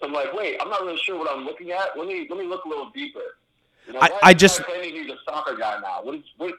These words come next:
Speaker 1: what's his problem?
Speaker 2: I like, yeah, I like that too. You said, "I'm a soccer guy now," so I figured, I figured maybe I'd converted you. But I, I especially like just the chaos of the post, and I said, "This is most of
Speaker 1: Yeah.
Speaker 2: my listeners right here." I feel like a very small minority of my listeners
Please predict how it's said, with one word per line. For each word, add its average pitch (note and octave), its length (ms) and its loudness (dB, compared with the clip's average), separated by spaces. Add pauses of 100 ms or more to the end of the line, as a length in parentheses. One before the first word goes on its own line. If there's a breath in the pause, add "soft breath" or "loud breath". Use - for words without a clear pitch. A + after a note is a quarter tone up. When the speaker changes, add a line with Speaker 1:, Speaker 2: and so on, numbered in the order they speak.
Speaker 1:
what's - 120 -16
his D#3 160 -12
problem? C#3+ 300 -4
Speaker 2:
I C#3 80 2
like, D#3 240 8
yeah, D#3 120 10
I D3 60 10
like D3 220 6
that C3 160 6
too. D3 100 2
You A#2 140 4
said, B2 180 2
"I'm A#2 100 0
a B2 40 -2
soccer A#2 340 -2
guy G#2 180 -4
now," G2+ 160 -4
so A2 140 -4
I A2 80 -2
figured, A2 380 -4
I A#2 100 -2
figured A2+ 300 -4
maybe A2+ 200 -2
I'd A2 180 -2
converted G#2+ 420 -2
you. G2 100 -4
But A2+ 140 2
I, B2 80 4
I C3 240 4
especially D3 520 6
like C3+ 300 4
just - 160 -4
the - 80 -6
chaos D#3+ 580 8
of C#3 100 -4
the - 80 -8
post, D#3+ 420 4 (260 loud breath)
and C#3+ 140 4
I C#3+ 80 6
said, C#3+ 340 6 (360 soft breath)
"This G3+ 180 8
is E3+ 100 8
most E3 200 10
of - 20 0
Speaker 1:
Yeah. E3 60 10
Speaker 2:
my D3+ 100 10
listeners D3 420 6
right C3 180 4
here." C3 240 4 (280 loud breath)
I E3 80 10
feel F3 260 8
like D#3 320 8 (600 soft breath)
a - 80 6
very C#3+ 460 10
small D#3+ 240 8
minority C3+ 440 8
of A2+ 80 2
my A#2 140 2
listeners C#3+ 500 2